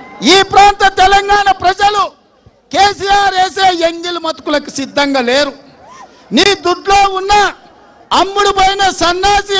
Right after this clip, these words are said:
ఎమ్మెల్యేలు నీ ఎంగిల్ మెతుకులకు, నీ మోచేతి నీళ్ళకు ఆశపడతారేమో కానీ తెలంగాణ బిడ్డలు స్వేచ్ఛను అడుగుతున్నారు, తెలంగాణ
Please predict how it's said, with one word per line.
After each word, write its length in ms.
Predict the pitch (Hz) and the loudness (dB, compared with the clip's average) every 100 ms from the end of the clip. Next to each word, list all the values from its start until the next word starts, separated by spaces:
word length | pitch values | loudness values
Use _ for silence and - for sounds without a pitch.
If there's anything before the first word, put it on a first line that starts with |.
| 370 | -2
ఎమ్మెల్యేలు 580 | 381 403 415 427 392 302 - _ _ _ - 208 | -2 -2 0 0 -2 -4 -12 _ _ _ -12 -4
నీ 100 | 320 320 285 | -2 0 0
ఎంగిల్ 320 | 339 381 392 349 | -2 -2 -2 -2
మెతుకులకు, 640 | 330 330 370 370 359 403 427 - - _ _ _ 190 233 | -2 -2 -2 -2 -2 0 -2 -2 -10 _ _ _ -8 -4
నీ 100 | 294 285 262 | -2 -2 0
మోచేతి 540 | 294 330 330 330 - 269 262 | 0 0 -2 -2 -2 -2 0
నీళ్ళకు 440 | 381 415 392 359 339 | 2 2 0 0 -4
ఆశపడతారేమో 680 | 311 311 311 302 285 277 269 | -4 -4 -4 -4 -2 -2 -2
కానీ 240 | 262 262 247 - - _ _ - | -2 0 -4 -6 -20 _ _ -4
తెలంగాణ 500 | 226 277 285 269 262 262 247 | -2 0 0 -2 -2 -4 -4
బిడ్డలు 480 | 285 320 427 440 349 - _ _ _ - | -4 0 0 0 -2 -6 _ _ _ -14
స్వేచ్ఛను 600 | - 339 427 427 415 403 392 | -4 0 0 -2 -4 -2 -2
అడుగుతున్నారు, 580 | 381 381 370 339 320 254 - - _ _ _ _ - | -2 -4 -4 -2 -2 -4 -12 -20 _ _ _ _ -2
తెలంగాణ 480 | 370 392 403 392 | 0 0 0 -2